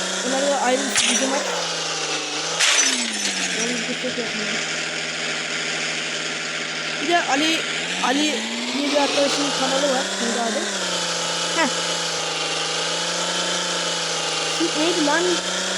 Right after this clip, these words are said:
Ya dilimin ucunda. Heh. Azrail bir iki üç Ali. Azrail'e şey katıldım ya. Kiralı olanlarda. Ya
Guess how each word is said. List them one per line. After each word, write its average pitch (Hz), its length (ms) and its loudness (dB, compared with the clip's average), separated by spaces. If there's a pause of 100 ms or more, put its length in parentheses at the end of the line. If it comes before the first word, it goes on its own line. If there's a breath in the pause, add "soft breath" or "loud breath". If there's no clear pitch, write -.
(120)
Ya 277 100 2 (280)
dilimin 403 380 6
ucunda. 349 280 4
Heh. 349 240 2 (280)
Azrail 311 680 4 (600)
bir 320 80 4
iki 320 280 4
üç - 160 4
Ali. 302 240 4 (1400)
Azrail'e 311 680 4
şey 320 180 2
katıldım 254 480 2 (120)
ya. 240 80 0 (220)
Kiralı 247 440 0
olanlarda. 220 580 -2 (1300)
Ya 240 60 2